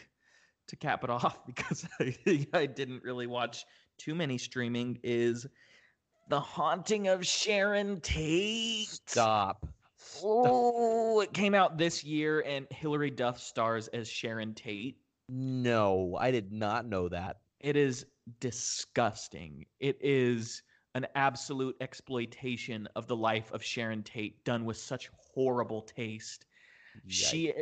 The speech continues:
Speaker 2: Yikes.
Speaker 1: uh, Hilary Duff, I'm, it's just, I feel so bad because Hilary Duff gives way more than she should to this role.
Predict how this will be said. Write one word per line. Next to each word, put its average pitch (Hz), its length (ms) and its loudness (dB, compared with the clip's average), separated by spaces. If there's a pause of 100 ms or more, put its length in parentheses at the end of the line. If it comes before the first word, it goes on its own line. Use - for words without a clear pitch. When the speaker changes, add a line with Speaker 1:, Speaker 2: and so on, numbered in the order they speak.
(100)
Speaker 2:
Yikes. 156 200 0
Speaker 1:
uh, 170 40 -2
Hilary 180 400 4
Duff, 165 260 4
I'm, 160 260 0
it's 160 180 -2
just, - 280 -4
I 139 80 -4
feel 165 220 -4
so 139 220 0
bad 104 360 0
because 120 280 -6
Hilary 156 300 4
Duff 120 360 4 (720)
gives 117 260 -2
way 156 540 0
more 127 320 4
than 113 160 -2
she - 180 -4
should 104 340 -2
to 120 100 -4
this 101 200 -6
role. 101 560 0